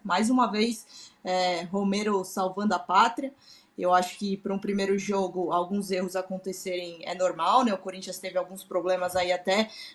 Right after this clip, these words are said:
pra montar o banco de reservas, né? Muitos desfalques, é, surpresas aí de, de última hora, enfim.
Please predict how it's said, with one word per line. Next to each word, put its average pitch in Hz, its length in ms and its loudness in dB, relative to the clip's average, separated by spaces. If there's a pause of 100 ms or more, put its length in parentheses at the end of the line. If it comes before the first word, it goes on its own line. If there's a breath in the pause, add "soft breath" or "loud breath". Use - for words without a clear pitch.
pra 190 160 6
montar 202 460 6
o 254 80 2
banco 190 260 -2
de 208 120 2
reservas, 190 600 2
né? 233 220 -2 (320 soft breath)
Muitos 214 320 2
desfalques, 233 880 2
é, 175 220 2
surpresas 190 840 -4
aí 180 260 -4
de, 165 380 -8
de 165 140 -10
última 170 420 -8
hora, 233 380 6
enfim. 185 400 -8